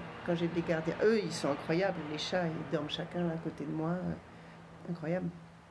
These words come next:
Et, euh, mais les chiens, les chiens aussi, c'est vraiment des, des grands cœurs, quoi, hein, qui viennent, euh,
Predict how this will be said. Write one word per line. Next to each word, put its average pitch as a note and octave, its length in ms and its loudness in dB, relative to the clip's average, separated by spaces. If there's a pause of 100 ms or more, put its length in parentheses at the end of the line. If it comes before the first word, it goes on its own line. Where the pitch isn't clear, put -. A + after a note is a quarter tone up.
(1300)
Et, G3+ 40 -4
euh, F3 220 -2 (1040)
mais F#3 100 0
les F3 100 -2
chiens, F3+ 380 -4 (140)
les F3+ 40 -10
chiens F3+ 260 -6
aussi, F3+ 340 -2
c'est F3 240 0
vraiment E3+ 280 0
des, E3+ 120 0
des E3 320 0
grands F3 220 2
cœurs, G3+ 440 -2
quoi, D#3+ 120 -4
hein, E3 160 -4 (760)
qui - 120 -12
viennent, E3+ 260 -2
euh, E3+ 140 -4